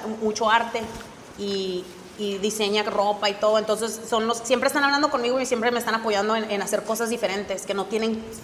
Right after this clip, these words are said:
que necesariamente ver con la lucha libre. Digo, una de las razones por las cuales empecé a cantar es porque empezamos a platicar y me dijeron, "Pues haz las cosas que,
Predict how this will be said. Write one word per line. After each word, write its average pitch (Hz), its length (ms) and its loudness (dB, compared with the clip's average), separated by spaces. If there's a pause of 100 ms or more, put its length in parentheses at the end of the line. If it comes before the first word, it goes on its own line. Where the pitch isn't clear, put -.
(180)
que 220 260 8
necesariamente 208 880 4
ver 208 200 4
con 214 120 2
la 185 80 2
lucha 175 220 -2
libre. 240 260 2 (360)
Digo, 220 120 6
una 220 200 6
de 247 60 6
las 233 80 4
razones 220 340 4
por 233 100 2
las 196 140 2
cuales 220 240 4
empecé 202 260 0
a 185 80 0
cantar 226 380 4 (340)
es 190 100 -2
porque 214 360 0
empezamos 202 360 2
a - 60 2
platicar 285 560 4
y 226 40 -4
me 220 100 0
dijeron, 208 260 0
"Pues 208 160 -2
haz 202 80 0
las 262 140 2
cosas 277 260 0
que, 269 140 -4